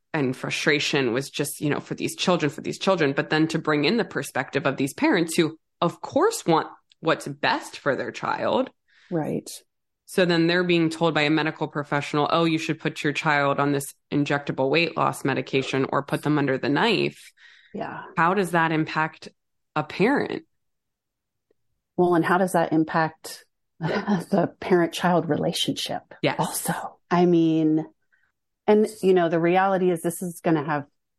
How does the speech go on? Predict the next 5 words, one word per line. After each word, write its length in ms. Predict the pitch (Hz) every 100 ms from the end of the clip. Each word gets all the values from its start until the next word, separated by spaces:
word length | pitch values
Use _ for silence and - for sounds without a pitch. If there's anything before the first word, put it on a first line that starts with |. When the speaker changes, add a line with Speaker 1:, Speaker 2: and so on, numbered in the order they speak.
| _
Speaker 2:
um, 600 | 160 151 139 131 113 151 - _ _ _ _ _ _ _ -
a 120 | 160 -
bigger 640 | 208 180 160 151 147 - -
negative 420 | 160 156 160 165 -
impact, 720 | 156 - 151 147 - -